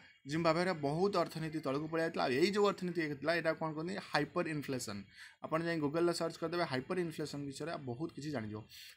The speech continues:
ତ ଏଇଗୁଡ଼ାକ ସବୁ କଣ୍ଟ୍ରୋଲ କିଏ କରେ ନା, ସବୁ ଦେଶର ସେଣ୍ଟ୍ରାଲ ବ୍ୟାଙ୍କ କଷ୍ଟ-, କଣ୍ଟ୍ରୋଲ କରେ। ଯେମିତି ଆମ ଦେଶର ସେଣ୍ଟ୍ରାଲ ବ୍ୟାଙ୍କ ହେଉଛି ରିଜର୍ଭ ବ୍ୟାଙ୍କ ଅଫ୍ ଇଣ୍ଡିଆ, ରିଜର୍ଭ ବ୍ୟାଙ୍କ ଇଣ୍ଡିଆ କଣ୍ଟ୍ରୋଲ କରେ। ତ ଏଇଠି ଗୋଟେ କ୍ୱେଶ୍ଚନ୍ ଆସୁଛି ଯେ ଗୁଟ-, ଏକାଥରେ ରିଜର୍ଭ ବ୍ୟାଙ୍କ ଅଫ୍ ଇଣ୍ଡିଆ କେତେ ଟଙ୍କା ଛପେଇ ପାରିବ, କେତେ ଟଙ୍କା ପ୍ରିଣ୍ଟ କରିପାରିବ ନା କେତେ,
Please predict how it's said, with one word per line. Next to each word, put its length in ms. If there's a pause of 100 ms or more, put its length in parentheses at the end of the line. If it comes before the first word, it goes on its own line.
ତ 40
ଏଇଗୁଡ଼ାକ 520
ସବୁ 180
କଣ୍ଟ୍ରୋଲ 380
କିଏ 180
କରେ 160
ନା, 140 (440)
ସବୁ 240
ଦେଶର 260
ସେଣ୍ଟ୍ରାଲ 460
ବ୍ୟାଙ୍କ 280
କଷ୍ଟ-, 240 (160)
କଣ୍ଟ୍ରୋଲ 300
କରେ। 180
ଯେମିତି 260
ଆମ 200
ଦେଶର 240 (460)
ସେଣ୍ଟ୍ରାଲ 280
ବ୍ୟାଙ୍କ 180
ହେଉଛି 120
ରିଜର୍ଭ 260
ବ୍ୟାଙ୍କ 160
ଅଫ୍ 140
ଇଣ୍ଡିଆ, 240
ରିଜର୍ଭ 280
ବ୍ୟାଙ୍କ 220
ଇଣ୍ଡିଆ 260 (400)
କଣ୍ଟ୍ରୋଲ 280
କରେ। 140
ତ 80
ଏଇଠି 220
ଗୋଟେ 160
କ୍ୱେଶ୍ଚନ୍ 320
ଆସୁଛି 220
ଯେ 120
ଗୁଟ-, 280 (300)
ଏକାଥରେ 480
ରିଜର୍ଭ 280
ବ୍ୟାଙ୍କ 320
ଅଫ୍ 140
ଇଣ୍ଡିଆ 280
କେତେ 400
ଟଙ୍କା 260
ଛପେଇ 300
ପାରିବ, 280
କେତେ 240
ଟଙ୍କା 200
ପ୍ରିଣ୍ଟ 300
କରିପାରିବ 380
ନା 120
କେତେ, 260